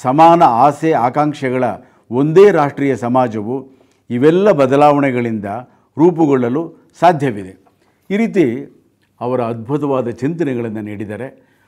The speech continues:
ಅವರ ಒಂದು ಈ ಕೃತಿ ಬಹಳ ಮಹತ್ವದ್ದು. ಇದನ್ನು ನಮ್ಮ ಮಾಲೆಗೆ ಚಂದ್ರಶೇಖರ ಭಂಡಾರಿ ಅವರು ಅನುವಾದ ಮಾಡಿಕೊಟ್ಟಿದ್ದಾರೆ. ಇದರಲ್ಲಿ ಅವರು ಅನೇಕ ಸಂಗತಿಗಳ ಬಗ್ಗೆ ಅವರು ಹೇಳ್ತಾ ಹೋಗ್ತಾರೆ.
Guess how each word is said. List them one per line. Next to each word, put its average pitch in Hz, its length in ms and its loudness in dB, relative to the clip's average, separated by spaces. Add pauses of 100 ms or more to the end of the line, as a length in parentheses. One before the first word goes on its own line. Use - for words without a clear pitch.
(140)
ಅವರ 139 240 2
ಒಂದು 139 360 2
ಈ 127 300 0
ಕೃತಿ 131 600 -4 (200)
ಬಹಳ 113 220 0
ಮಹತ್ವದ್ದು. 123 920 -6 (480)
ಇದನ್ನು 147 280 2
ನಮ್ಮ 131 240 0 (440)
ಮಾಲೆಗೆ 123 720 -4 (280)
ಚಂದ್ರಶೇಖರ 160 580 -2
ಭಂಡಾರಿ 117 460 -6
ಅವರು 107 540 -12 (240)
ಅನುವಾದ 131 340 0
ಮಾಡಿಕೊಟ್ಟಿದ್ದಾರೆ. 113 840 -6 (400)
ಇದರಲ್ಲಿ 147 340 0
ಅವರು 123 520 -6 (200)
ಅನೇಕ 202 320 -6
ಸಂಗತಿಗಳ 156 520 -2
ಬಗ್ಗೆ 120 580 -4 (200)
ಅವರು 120 200 0
ಹೇಳ್ತಾ 135 300 0
ಹೋಗ್ತಾರೆ. 98 720 -6